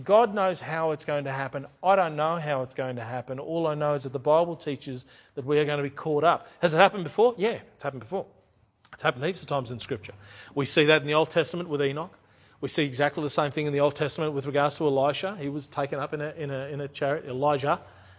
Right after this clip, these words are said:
he was taken up in a chariot. We see the same thing with Paul in the book of Acts. He was, uh, he was he was caught up into the seventh heaven, he s-, he says. We see also in the book of Acts, Philip,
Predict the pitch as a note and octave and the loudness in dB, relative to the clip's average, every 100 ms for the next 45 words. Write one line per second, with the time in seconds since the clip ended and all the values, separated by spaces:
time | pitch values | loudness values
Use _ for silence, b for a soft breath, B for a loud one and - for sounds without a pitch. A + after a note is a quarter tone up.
0 | b C#3 C#3 D3 C3 D3 C3+ C3+ A#2+ C3+ | b 0 2 4 4 2 0 -4 -4 -2
1 | C#3 G3+ - B B B B E3 G3+ E3+ | -2 -6 -14 B B B B 4 4 4
2 | - F#3 F#3 G3 G3+ G3 - C#4 E3 D3+ | 4 2 2 2 2 2 6 6 6 0
3 | F3+ G3 B3+ C#3+ - - b b G#3 G#3+ | 0 2 2 0 -10 -18 b b 0 0
4 | - - _ - E3+ - - - E3+ F#3+ | -2 -14 _ 0 0 0 -8 -8 -2 2
5 | F3+ D#3 - - - - - F#3 F#3+ E3+ | 2 2 -2 -8 -16 -20 -2 2 6 4
6 | - - - G#3+ F#3 B3 - D3+ D3 D#3 | 2 -4 8 8 10 4 4 -4 -6 -2
7 | G3+ F#3 F#3+ B3 G3+ C3+ C#3+ - - D#3 | 0 0 0 0 0 -6 -8 -10 -10 -10
8 | C#3 - B2+ - - - b b b b | -8 -4 -4 -4 -18 -20 b b b b
9 | F3+ F3+ - G3+ C4 - G3 E3+ C#3 C#3 | 2 2 4 6 4 0 -2 -2 -2 -2
10 | C#3 E3 - - C4 D3+ | 2 2 0 2 4 4